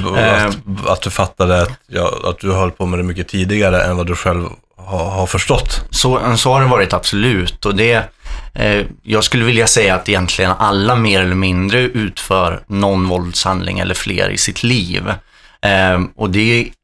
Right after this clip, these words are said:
Speaker 1: inte ett sätt att, eh, avsäga mig mitt eget ansvar från de våldshandlingar som jag har begått. Och, eh, det har ju varit i olika grad, men, eh, barn använder kränkande ord,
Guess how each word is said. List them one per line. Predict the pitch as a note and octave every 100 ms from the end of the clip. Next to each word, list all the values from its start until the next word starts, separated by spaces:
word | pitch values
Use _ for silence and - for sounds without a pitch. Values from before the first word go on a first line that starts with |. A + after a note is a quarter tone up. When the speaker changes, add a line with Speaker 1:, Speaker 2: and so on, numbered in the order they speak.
| _ _
Speaker 1:
inte | A#2+ G2+ - E3+
ett | -
sätt | - - -
att, | F#2 - _
eh, | G2 - F#2+ F#2+ - -
avsäga | - G2 E2+ - F#2+ F#2 F2+
mig | - G#2 A#2 G2+
mitt | F#2 G2
eget | G2+ G2 A2+
ansvar | A2+ F2+ - F2+
från | - F#2 F#2
de | F2+ F2
våldshandlingar | F2+ F2 F#2+ F2 E2+
som | E2+ G2+
jag | G#2 B2
har | A#2
begått. | G#2 F#2 E2 - -
Och, | F#2+ F#2 - - - - -
eh, | F#2+ F2+ E2+ F2+
det | - G2+
har | G2
ju | F#2+
varit | F2+ -
i | F#2+
olika | F2+ E2+ G2+
grad, | F2+ A#2+ A2 F2+ F2+ F#2
men, | G2 G2+ G2
eh, | F#2+ F#2 - - G#2 F2+ -
barn | G#2 F2+ F#2+ F#2 A#2+ C#3+ G#2+ F2+ _ _ _ _ _
använder | - A2 G2+ F#2+ G2 G2 G2 G2+ -
kränkande | - A2 F#2 - F#2+ G2 G2 G2 G2 G2 F#2+ G2+
ord, | - G#2+ A2+ G#2+